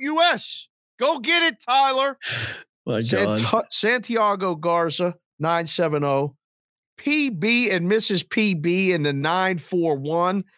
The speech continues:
Speaker 1: down in the F L A. J C from K C in the two one six. He's at work in Boston Heights,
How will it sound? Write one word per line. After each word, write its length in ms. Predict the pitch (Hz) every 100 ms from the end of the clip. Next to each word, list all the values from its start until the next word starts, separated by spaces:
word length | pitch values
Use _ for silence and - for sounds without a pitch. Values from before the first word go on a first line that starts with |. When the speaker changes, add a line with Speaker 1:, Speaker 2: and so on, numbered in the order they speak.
| _
Speaker 1:
down 240 | 151 170 165
in 80 |
the 160 | 151 143 -
F 200 | 190 - -
L 260 | 185 175 -
A. 380 | 196 165 165 233 _ _ _ _ _ _ _ _
J 200 | - 170
C 220 | 165 202
from 260 | 185 - 147
K 280 | - 185 165
C 380 | - 208 202 170
in 80 |
the 80 | 143
two 240 | 127 - 196
one 260 | 180 170
six. 340 | 156 - 202 -
He's 180 | 151
at 220 | 170 160 135
work 280 | 175 202 -
in 200 | 147 131
Boston 500 | 151 185 214 - 208
Heights, 340 | 196 202 -